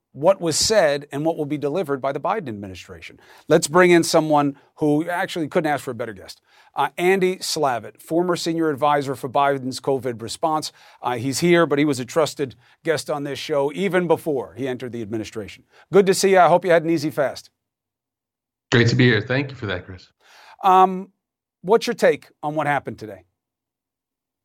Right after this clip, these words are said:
Speaker 2: Well, I'm not sure why they even voted, uh, on eighteen and, and over, um, given that most people that are eight, between eighteen and thirty and eighteen and forty, it hasn't been six months, and, and there's not a lot of data yet.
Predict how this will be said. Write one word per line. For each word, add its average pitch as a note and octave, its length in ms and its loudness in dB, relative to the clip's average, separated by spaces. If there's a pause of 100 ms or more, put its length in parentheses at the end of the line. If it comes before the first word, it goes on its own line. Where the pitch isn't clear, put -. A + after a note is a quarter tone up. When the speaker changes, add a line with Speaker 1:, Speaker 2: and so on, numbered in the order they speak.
(600)
Speaker 2:
Well, D3 120 -6
I'm G3+ 80 -2
not C4+ 200 -4
sure G3 180 -4
why D#3+ 200 4
they D3 140 2
even B2+ 260 0
voted, A#2 540 -2 (120)
uh, G#2 320 -2
on G#2+ 440 -2
eighteen A2 720 -6
and, G2+ 200 -8
and G#2+ 200 -4
over, G#2+ 560 -2 (320)
um, G#2+ 280 -2
given A#2+ 300 -4
that A2 140 -4
most A#2+ 320 -6
people A2 580 -8 (220)
that A2 80 -6
are G#2+ 160 -2
eight, A2+ 100 -8
between A2+ 240 -8
eighteen A2+ 300 -4
and G#2 160 -8
thirty A2+ 300 -2
and G#2 80 -6
eighteen G#2+ 280 -6
and G2 160 -6
forty, G#2 500 -2 (300)
it A2 80 -2
hasn't B2+ 320 2
been G#2 160 -2
six - 280 -6
months, G#2 340 -6
and, G#2+ 180 -8
and G#2+ 160 -6
there's G#2 180 -4
not C3 200 0
a - 20 -4
lot G#2+ 180 -2
of F#2+ 100 -8
data G2+ 220 -4
yet. G2 440 -6